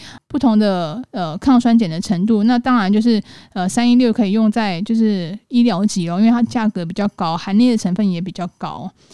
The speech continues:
还有一些其他的二零一啊、二零四啊、跟四三零啊，大家的含镍啊、含铬的、含锰的元素，这些都不尽相同，那相对的特性也，也跟应用也会不太一样。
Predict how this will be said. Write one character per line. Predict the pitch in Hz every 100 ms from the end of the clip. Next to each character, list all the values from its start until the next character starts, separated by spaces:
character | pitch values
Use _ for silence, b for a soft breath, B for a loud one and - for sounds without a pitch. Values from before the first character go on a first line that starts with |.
| b -
还 | 185 302
有 |
一 | 294
些 | 285 302
其 | 226
他 | 220 254
的 | 233
二 | 302
零 | 269 247 254
一 | 262
啊、 | 262
二 | 277
零 | 254 226
四 | - 285 269
啊、 | 240 226 226 226 240
跟 | 247 247 247 247 247 247 247 262
四 | - - 302 262
三 | 254 254
零 | 226 185
啊， | 185 185 220
大 | 311 277
家 | 269 262
的 | 233 196 B B -
含 | 202 208
镍 | 294 262
啊、 | 233 208 208
含 | 208 202 226
铬 | 311 254
的、 | 214 196 202
含 | 262 262
锰 | 233 185 180 170
的 | 180
元 | 185 190
素， | 226
这 | 254 262
些 | 254
都 | 247
不 | 233 202
尽 | - 240 202
相 | - 190 214
同， | - 101 80 B B -
那 | 294
相 | 285 277
对 | 294
的 | 254
特 | 214 269 269
性 | 226 254
也， | 196 139 - -
也 | 202 -
跟 | - 262
应 | 269 269
用 | 214
也 | 180
会 | 214 220
不 | 202
太 | - 226
一 | 165 76 170
样。 | 175